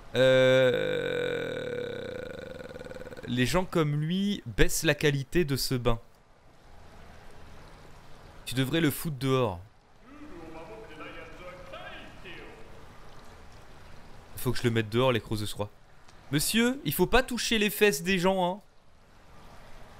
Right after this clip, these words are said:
Je vous demanderai de sortir. Ça va, tranquille.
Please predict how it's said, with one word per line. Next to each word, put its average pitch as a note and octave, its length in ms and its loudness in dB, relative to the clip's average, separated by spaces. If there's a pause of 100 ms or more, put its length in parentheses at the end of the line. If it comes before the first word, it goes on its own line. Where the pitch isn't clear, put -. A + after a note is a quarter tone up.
(140)
Je C3 140 2
vous F3 140 -2
demanderai G#3 480 4
de B3 40 -6
sortir. - 440 2 (1600)
Ça A2 180 2
va, A#2+ 280 6
tranquille. A#2 960 -2